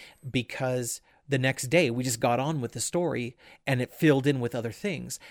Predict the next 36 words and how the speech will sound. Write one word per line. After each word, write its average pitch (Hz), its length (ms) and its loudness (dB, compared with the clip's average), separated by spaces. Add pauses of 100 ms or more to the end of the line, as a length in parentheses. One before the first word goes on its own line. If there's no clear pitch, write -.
(100)
There 139 120 2
wasn't 147 360 2
that 139 200 0
room 135 280 0
for 127 160 -6
the 120 160 -4
emotions 127 560 -4
to - 160 -10
sit - 520 -6
and 113 140 -10
simmer. 143 480 -6 (580)
And 147 220 2
so 147 480 2 (400)
I've 175 180 6
been 208 160 2
curious 254 520 -2
of 113 240 -8
late 107 320 -8 (520)
if, 165 460 0 (400)
if 160 320 2
binging, 151 580 0
when 135 180 0
we 170 100 0
get 190 180 0
a 147 120 2
show, 208 340 0
when 139 220 0
we 165 80 2
have 185 100 2
a 127 60 -2
streaming 160 360 -4
service 156 340 -6
that 127 160 -6
gives 139 280 -4
us 127 240 -6
all 156 320 0